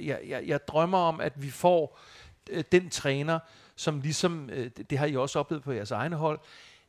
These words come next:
der kommer, der er nogle spillere, som, ofte kommer de jo fra ungdomsafdelingen, eller måske fra en hensynende tilværelse et sted,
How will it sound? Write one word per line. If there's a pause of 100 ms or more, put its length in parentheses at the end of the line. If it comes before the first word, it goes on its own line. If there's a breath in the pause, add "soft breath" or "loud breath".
der
kommer,
der
er
nogle
spillere,
som, (220)
ofte
kommer
de
jo
fra
ungdomsafdelingen,
eller
måske
fra
en
hensynende
tilværelse
et
sted,